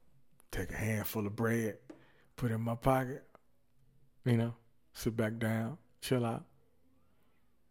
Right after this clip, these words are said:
And, uh, I do it before the bank run. 'Cause, see, the thing is, no one knew how much money was in that, um,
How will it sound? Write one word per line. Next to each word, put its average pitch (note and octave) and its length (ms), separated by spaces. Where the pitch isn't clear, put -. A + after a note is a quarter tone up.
And, G#2+ 320
uh, G#2+ 180
I A#2 120
do C#3+ 240
it B2+ 100
before B2+ 560
the A2 80
bank G2+ 340
run. D#2 220
'Cause, B2+ 160
see, C#3 320
the A#2+ 80
thing D3+ 340
is, C3 400
no D3 200
one D#3+ 260
knew D3+ 140
how C3 80
much A#2+ 200
money A#2 220
was G#2+ 220
in G#2 120
that, G2 200
um, F#2 420